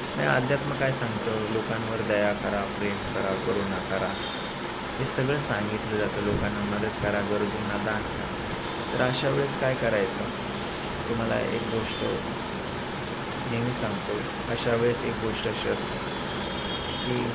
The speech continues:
काही वृद्धाश्रमामध्ये जा. ज्यावेळेस तुम्ही वृद्धाश्रमामध्ये जाल आणि त्या लोकांना अन्नदान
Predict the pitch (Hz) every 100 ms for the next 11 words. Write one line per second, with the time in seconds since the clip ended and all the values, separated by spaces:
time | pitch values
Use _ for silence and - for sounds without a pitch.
0 | - 117 110 110 107 107 104 - 101 101
1 | 101 98 98 98 95 - - 120 123 127
2 | 131 131 113 113 120 - 123 123 120 117
3 | 113 113 110 110 110 110 107 107 101 113
4 | 110 104 107 107 107